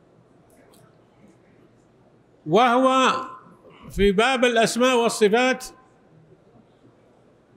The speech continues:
إن كان عنده شيء من التصوف فهذا لا يقر عليه،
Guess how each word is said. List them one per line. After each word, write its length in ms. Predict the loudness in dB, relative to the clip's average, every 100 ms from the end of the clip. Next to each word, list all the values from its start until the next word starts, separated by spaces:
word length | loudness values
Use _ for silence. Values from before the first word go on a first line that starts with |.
| _ _
إن 80 | -12
كان 280 | -4 -2 2
عنده 380 | 2 2 2 2
شيء 280 | 2 0 2
من 140 | 2
التصوف 760 | 0 0 0 2 0 0 0
فهذا 600 | 2 2 0 0 0 -4 -10 -20 _
لا 200 | -2 0
يقر 400 | 2 2 0 2
عليه، 360 | 2 2 0